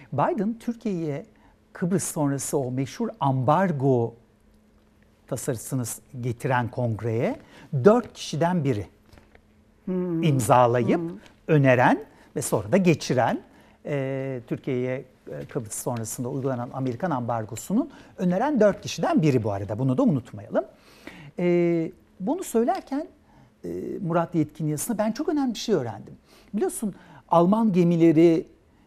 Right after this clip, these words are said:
Speaker 1: e, Türk sivil gemisini aramışlardı.
Speaker 2: Hı hı.
Speaker 1: Akdeniz'de, Libya'ya
Speaker 2: Tabii, tabii,
Speaker 1: giden.
Speaker 2: tabii.
Speaker 1: Onun nasıl olduğunu biliyor musun? Gemiden haber
Speaker 2: O görüyü-,
Speaker 1: geliyor.
Speaker 2: o görüntüleri bulabilir miyiz çocuklar? Ee, Ak-, Alman,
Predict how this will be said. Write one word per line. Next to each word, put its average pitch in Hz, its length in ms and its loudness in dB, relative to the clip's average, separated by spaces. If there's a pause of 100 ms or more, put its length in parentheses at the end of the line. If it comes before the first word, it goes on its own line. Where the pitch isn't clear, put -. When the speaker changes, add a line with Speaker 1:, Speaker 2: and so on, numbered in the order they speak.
(140)
Speaker 1:
e, 156 40 -4 (800)
Türk 165 240 -6
sivil 160 280 -2
gemisini 147 480 0
aramışlardı. 131 880 -6 (440)
Speaker 2:
Hı 202 140 -6
hı. 226 340 -2 (460)
Speaker 1:
Akdeniz'de, 123 540 -2
Libya'ya 143 260 6
Speaker 2:
Tabii, 165 120 2
tabii, 269 220 0
Speaker 1:
giden. 269 160 -2
Speaker 2:
tabii. 208 240 -6
Speaker 1:
Onun 214 240 4
nasıl 277 240 0
olduğunu 233 480 0
biliyor 208 280 -10
musun? - 300 -14 (1300)
Gemiden 196 1040 2
haber 185 280 6
Speaker 2:
O - 20 6
görüyü-, 170 160 6
Speaker 1:
geliyor. 202 440 6
Speaker 2:
o 277 180 4
görüntüleri 330 520 4
bulabilir 349 380 2
miyiz 381 220 2
çocuklar? 240 520 0 (580)
Ee, 220 380 -2
Ak-, 254 300 -4
Alman, 247 520 -2